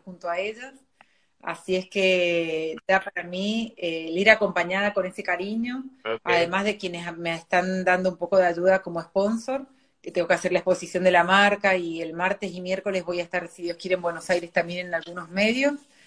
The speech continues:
Speaker 1: que me han dado la posibilidad de darme a conocer, porque yo no tenía ni siquiera medios de, no tenía redes. Ahora con este Instagram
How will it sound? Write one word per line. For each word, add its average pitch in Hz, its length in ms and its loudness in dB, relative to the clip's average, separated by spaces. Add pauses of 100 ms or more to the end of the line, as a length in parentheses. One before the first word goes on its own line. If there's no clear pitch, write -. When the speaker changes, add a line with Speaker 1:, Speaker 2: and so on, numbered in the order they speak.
(280)
Speaker 1:
que 196 120 0
me 180 100 4
han 180 80 2
dado 190 180 10
la 190 120 4
posibilidad 185 320 0
de 185 40 6
darme 196 160 2
a 190 40 -6
conocer, 196 400 -2
porque 180 280 -4
yo 208 120 2
no 220 100 0
tenía 208 240 0
ni 196 180 -4
siquiera 202 400 0
medios 196 360 2
de, 165 420 -2 (480)
no 185 160 -2
tenía 190 340 2
redes. 214 640 2
Ahora 170 600 0
con 170 160 -8
este 180 260 -8
Instagram 185 880 2